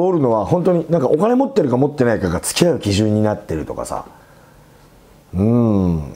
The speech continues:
俺本当にやっぱり同級生とかも経営者多いし、そういう子たちとやっぱご飯食べる機会って多いけど、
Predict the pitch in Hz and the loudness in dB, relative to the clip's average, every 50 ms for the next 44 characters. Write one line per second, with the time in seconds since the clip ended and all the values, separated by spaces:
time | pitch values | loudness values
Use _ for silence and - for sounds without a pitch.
0 | - - - 147 196 233 220 202 202 202 - 196 196 196 196 196 185 180 180 185 | -6 -2 0 2 2 2 2 2 0 0 2 2 2 2 2 2 2 2 2 2
1 | 175 147 117 127 135 131 123 - 147 139 135 120 - - 113 107 104 87 98 92 | 0 0 2 2 2 0 0 0 2 2 2 0 0 0 0 0 2 0 0 0
2 | 98 95 95 85 - 110 110 110 98 - 98 92 95 101 107 107 104 87 - - | 0 0 0 0 0 2 2 0 0 0 2 2 2 2 2 2 0 0 -2 -4
3 | 95 82 - 127 127 120 135 139 117 107 85 - 87 - - 90 87 107 98 98 | -4 -2 0 0 0 0 0 0 0 0 -2 -2 -4 -4 -2 -2 0 0 0 0
4 | 90 85 92 87 98 101 90 - - - 95 85 73 - - - - 110 127 147 | -2 -2 -2 0 0 0 0 -2 -4 -4 -4 -4 -4 -6 -6 -2 -2 0 0 0
5 | 160 165 135 - - 80 80 78 76 69 64 - | 0 0 -2 -2 -4 -4 -4 -4 -4 -4 -6 -8